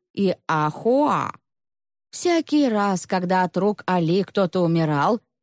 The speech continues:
рядом были разные люди, «Может ли быть так, что это все сговор нескольких людей?» — спросил Ли Додзо.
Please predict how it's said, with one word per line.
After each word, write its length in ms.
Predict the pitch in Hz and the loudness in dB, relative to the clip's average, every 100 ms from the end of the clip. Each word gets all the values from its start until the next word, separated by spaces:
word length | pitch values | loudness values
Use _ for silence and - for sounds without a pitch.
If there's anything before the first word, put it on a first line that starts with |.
| - | -2
рядом 640 | 285 226 208 220 320 381 | 2 2 2 0 -2 0
были 260 | 392 392 392 | 0 2 2
разные 600 | 247 233 269 311 370 330 | 2 0 0 0 0 0
люди, 600 | 185 170 160 165 202 180 _ _ _ _ _ _ _ 302 | 0 0 0 0 0 -2 _ _ _ _ _ _ _ 2
«Может 440 | 269 311 320 269 | 2 4 2 2
ли 100 | 285 | 0
быть 360 | 233 254 - - | 2 0 -2 -2
так, 300 | 190 226 240 | 0 0 -2
что 200 | - 190 | -2 0
это 260 | 202 208 | 2 0
все 440 | 185 - 180 196 202 | -2 -2 0 2 0
сговор 640 | 160 147 185 214 262 262 - _ - | -2 0 2 2 2 0 -2 _ -2
нескольких 840 | 311 330 233 - 185 160 - 156 | 2 4 2 0 -2 -2 -2 -2
людей?» — 480 | 180 175 160 151 127 _ _ _ _ | 0 0 0 0 -2 _ _ _ _
спросил 540 | - 175 170 - 170 | -6 -2 -2 0 0
Ли 140 | 160 160 | 0 0
Додзо. 440 | 165 156 147 120 | 0 0 -2 -2